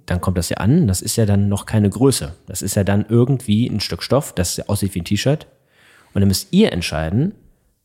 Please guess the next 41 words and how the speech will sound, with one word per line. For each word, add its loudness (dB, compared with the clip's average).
ist -2
das 2
jetzt 0
ein -8
M 4
oder 2
ist -6
das -8
jetzt -4
ein -6
L? 2
Das -10
ist -2
ja 4
nicht 2
ein -4
L, 4
weil 2
das -4
ein 0
L 2
ist, 0
sondern 4
weil 4
wir 4
gesagt 0
haben, 0
es -4
ist -8
ein -4
L. -2
Aber 0
wenn 4
es, 0
könnte 2
ja 4
auch -2
zwei 0
Zentimeter 2
kürzer 0
sein, 0